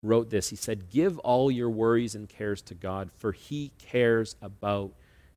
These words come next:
you." And some translations put it, "Cast all your worries and cares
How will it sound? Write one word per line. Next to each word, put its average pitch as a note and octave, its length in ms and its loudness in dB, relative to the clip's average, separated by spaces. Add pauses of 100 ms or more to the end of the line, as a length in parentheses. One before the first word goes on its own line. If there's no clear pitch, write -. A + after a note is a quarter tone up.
you." F2+ 460 -8 (600)
And G#2+ 100 -10
some C#3 220 2
translations B2 720 0 (120)
put B2 160 4
it, A#2 200 2 (140)
"Cast - 640 0
all A2+ 200 2
your G#2 200 0
worries F#2+ 580 2
and F#2 160 -12
cares F#2+ 400 0